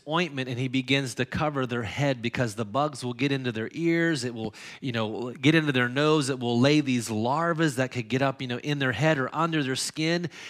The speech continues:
And it causes such irritation. It bothers them so much. They'll, they say that, that, that sheep that have these,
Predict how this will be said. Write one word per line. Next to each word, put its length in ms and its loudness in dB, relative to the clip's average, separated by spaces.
And 120 2
it 140 -2
causes 480 0
such 460 0
irritation. 720 4
It 220 -6
bothers 440 4
them 140 -2
so 320 0
much. 340 2
They'll, 200 4
they 180 6
say 180 4
that, 160 2
that, 180 4
that 140 0
sheep 300 2
that 100 0
have 260 4
these, 280 4